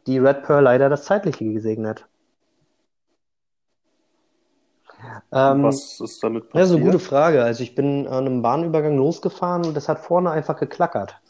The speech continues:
Speaker 1: Der Wagen hat, äh, sich nicht mehr nach vorne und nicht mehr nach hinten bewegt. Äh, als er ein Stück nach hinten rollte, hörte ich dann einfach nur laut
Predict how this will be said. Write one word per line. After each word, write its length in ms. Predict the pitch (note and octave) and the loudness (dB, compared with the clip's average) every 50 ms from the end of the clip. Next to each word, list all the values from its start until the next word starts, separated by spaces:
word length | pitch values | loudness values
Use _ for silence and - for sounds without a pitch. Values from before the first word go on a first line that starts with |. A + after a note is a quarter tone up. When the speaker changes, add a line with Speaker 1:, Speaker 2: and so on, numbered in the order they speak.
| _ - | _ -2
Speaker 1:
Der 220 | A#2 A#2 A#2 A2+ | 0 0 0 2
Wagen 300 | A#2+ B2 B2+ C3+ D3 C#3+ | 2 2 2 2 0 0
hat, 180 | B2+ C#3+ C#3 - | -2 -2 -4 -2
äh, 400 | - C3 C3 C3 C3 B2+ C3 B2+ - _ _ _ _ _ | 0 0 2 4 4 2 2 0 -4 _ _ _ _ _
sich 200 | _ C3+ C3 A2+ | _ -10 -8 -6
nicht 240 | C#3 D3+ D3+ - - | -4 -6 -6 -6 -6
mehr 140 | E3+ D#3+ D#3 | -6 -6 -4
nach 160 | D3+ D3 D3 | -4 -6 -8
vorne 300 | - - D#3 D#3+ D#3+ D#3+ | -4 -4 -4 -2 -2 -4
und 80 | D#3 D3 | -6 -6
nicht 180 | D3+ C#3+ - | -8 -10 -8
mehr 80 | D#3 C#3+ | -6 -4
nach 120 | C#3+ C#3 | -4 -4
hinten 260 | - D#3+ E3 D#3+ - C#3+ | -4 -6 -6 -6 -4 -4
bewegt. 440 | C3+ B2 B2 C3+ D#3 - - - - - - - - - - - _ _ - | -4 0 2 0 0 0 -2 -12 -20 -20 -20 -20 -20 -20 -20 -20 _ _ -8
Äh, 400 | - C3 B2+ B2+ B2+ B2 B2 A#2+ A#2+ - - _ - - | 0 2 4 6 6 4 2 0 -4 -10 -20 _ -14 -6
als 300 | - B2+ C#3 C3+ - - | 0 0 0 0 0 -2
er 180 | A#2 C3+ C3 | -2 0 0
ein 80 | C3 C3+ | 0 0
Stück 260 | - - - C#3 - | -2 -6 -6 -6 -4
nach 140 | C#3 A#2 - | -6 -4 0
hinten 280 | - D#3+ G3+ - - F3+ | 0 0 0 0 -2 -2
rollte, 600 | D3+ B2 D3 D3+ D#3+ D#3+ - F3 E3+ E3 D#3 B2+ | 0 2 2 2 2 2 2 2 2 2 4 2
hörte 340 | D3+ D3+ D3+ D3+ D3 - | 0 0 0 -2 -2 -4
ich 140 | C#3+ C#3+ - | -8 -8 -6
dann 180 | - D3 C3+ B2 | -6 -6 -6 -4
einfach 360 | - C3+ C3+ C3 D3 C#3 B2+ | -6 -6 -6 -4 -4 -6 -6
nur 460 | C#3 C3+ C3+ C3+ C3 C3 C3 B2+ B2+ B2+ | -4 -4 -2 -2 -2 -4 -6 -6 -8 -4
laut 360 | A#2+ A#2 A#2+ B2+ B2 - | -2 0 0 -2 -4 -6